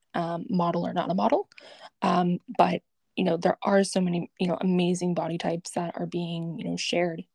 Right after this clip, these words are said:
and, um, you know, really shared on a creative level within the modeling industry that I think is just such a beautiful message, because again, I think everyone should have the chance to really be admired,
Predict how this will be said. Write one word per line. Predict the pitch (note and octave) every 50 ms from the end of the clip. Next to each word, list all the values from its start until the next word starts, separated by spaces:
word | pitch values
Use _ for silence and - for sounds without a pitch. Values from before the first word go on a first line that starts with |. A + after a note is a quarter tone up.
| _ _
and, | E3+ E3+ E3 E3 E3 E3 D#3+ E3+ - -
um, | F3 E3+ D#3+ D#3+ D#3 - - - -
you | - F3+
know, | F3 E3+
really | E3+ F3+ F3 F3+ F3+
shared | F3+ - - F3 - E3+
on | -
a | F3+ F3+
creative | - G3 F3 F#3+ G3
level | G3 G#3+ E3 E3 -
within | - F3+ F3 - F#3+
the | F#3
modeling | F3+ E3+ F3 E3+ F3+ F3
industry | F3 F3 F3 - - F#3 F3 E3
that | F3 E3+
I | E3+ F3+
think | - F3 E3
is | F3
just | - - - -
such | - - -
a | F#3
beautiful | F3+ - E3+ F3 - - F3
message, | E3 E3+ - - - A3+ A3 - - -
because | - F#3 - F3+ -
again, | G3+ F3+ - E3+ F3
I | F3
think | F3 - E3+ F3 - - _ - - - - - - _ _ _ _
everyone | F#3+ F#3 G#3+ G3 F3+ E3+ E3+ F3
should | - - F3+
have | F3+ E3+ E3+
the | E3
chance | E3+ - - D#3+ D#3+ D#3 - - -
to | - F3 E3 E3 E3 D3 F#3
really | F3 F3 F3 F3
be | F3 F3+
admired, | E3+ - E3 D#3+ D#3+ D#3 D#3 D3+ D3+ D3+